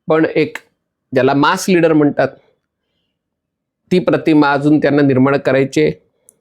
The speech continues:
अमित शहाच्या याच्यामुळे बाबतीत तीच गोष्ट आहे की मी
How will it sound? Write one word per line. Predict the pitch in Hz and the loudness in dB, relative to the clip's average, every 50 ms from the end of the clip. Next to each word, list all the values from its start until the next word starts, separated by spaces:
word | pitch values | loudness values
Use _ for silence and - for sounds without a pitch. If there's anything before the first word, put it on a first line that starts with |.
| _ _ _ _ _ _ _ _ _ _ _ _ _ _ - | _ _ _ _ _ _ _ _ _ _ _ _ _ _ -4
अमित | 123 131 156 160 | -2 0 0 0
शहाच्या | 151 - 160 156 156 147 151 147 | 0 -2 -2 -2 0 0 0 0
याच्यामुळे | 160 147 151 151 151 | 0 0 0 2 0
बाबतीत | 151 139 139 - 165 156 160 | 0 -2 -2 -2 -4 -2 0
तीच | - 156 156 | 0 2 2
गोष्ट | 156 160 151 151 - 165 | 2 2 0 0 0 -2
आहे | 165 151 156 160 160 156 | 0 0 0 0 -2 -2
की | 156 - 156 156 156 147 - - _ _ _ _ _ _ _ _ _ _ _ _ - _ - | -2 0 0 2 0 0 -4 -8 _ _ _ _ _ _ _ _ _ _ _ _ -20 _ -6
मी | - 143 | -4 -2